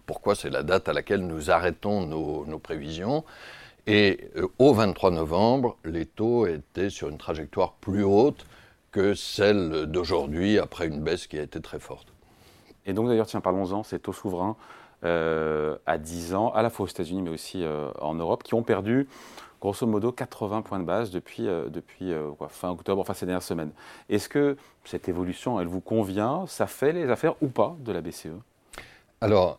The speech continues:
Speaker 1: il faut d'abord rappeler que ces évolutions des taux longs, elles se sont faites en deux temps. Euh, vous avez raison sur la forte baisse depuis octobre, mais entre septembre et octobre, à l'inverse, il y avait une
Speaker 2: C'est vrai,
Speaker 1: forte
Speaker 2: c'est
Speaker 1: hausse.
Speaker 2: vrai.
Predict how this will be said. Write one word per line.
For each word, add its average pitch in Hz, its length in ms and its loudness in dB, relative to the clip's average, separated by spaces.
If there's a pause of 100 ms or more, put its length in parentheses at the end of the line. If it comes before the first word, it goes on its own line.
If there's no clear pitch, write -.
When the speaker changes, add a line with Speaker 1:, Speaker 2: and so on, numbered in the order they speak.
(120)
Speaker 1:
il 101 60 -4
faut 135 100 0
d'abord 120 240 4
rappeler 104 420 2
que 90 220 -4
ces 90 340 -2
évolutions 92 580 0
des 85 140 0
taux 92 200 0
longs, 117 200 2
elles 87 60 -2
se 85 120 -8
sont 90 180 -6
faites - 260 2
en 87 80 -2
deux 90 180 0
temps. 78 260 -6 (480)
Euh, 76 320 -4
vous 80 220 -4
avez 87 160 2
raison 90 300 0
sur 76 180 -4
la 71 80 -2
forte - 320 -4
baisse 87 280 -2
depuis 71 240 -8
octobre, 135 360 0 (240)
mais 87 100 -4
entre 113 280 4
septembre 95 500 -2
et - 20 6
octobre, 101 360 2
à 80 40 2
l'inverse, 90 400 2
il - 40 -2
y - 20 2
avait 90 140 2
une 104 100 0
Speaker 2:
C'est 117 60 0
vrai, 92 120 4
Speaker 1:
forte - 140 -12
Speaker 2:
c'est 117 60 2
Speaker 1:
hausse. 95 340 4
Speaker 2:
vrai. - 140 -14